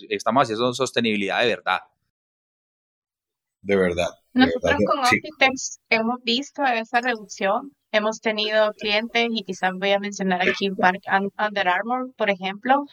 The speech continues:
Speaker 3: que pasó en una reducción a un cincuenta por ciento del tiempo invertido en producción,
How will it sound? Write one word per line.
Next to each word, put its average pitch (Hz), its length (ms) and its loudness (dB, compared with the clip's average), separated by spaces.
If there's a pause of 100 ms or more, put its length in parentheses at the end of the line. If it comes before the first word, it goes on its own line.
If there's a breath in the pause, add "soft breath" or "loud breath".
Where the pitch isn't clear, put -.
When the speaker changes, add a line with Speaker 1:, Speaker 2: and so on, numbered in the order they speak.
(340 loud breath)
Speaker 3:
que 233 140 6
pasó 226 400 2
en 226 80 0
una 240 180 0
reducción 233 540 -2
a 226 100 2
un 226 100 -2
cincuenta 233 500 2
por 214 240 -6
ciento 226 380 0
del 208 180 -2
tiempo 220 340 0
invertido 208 460 2
en 208 80 0
producción, 202 720 -2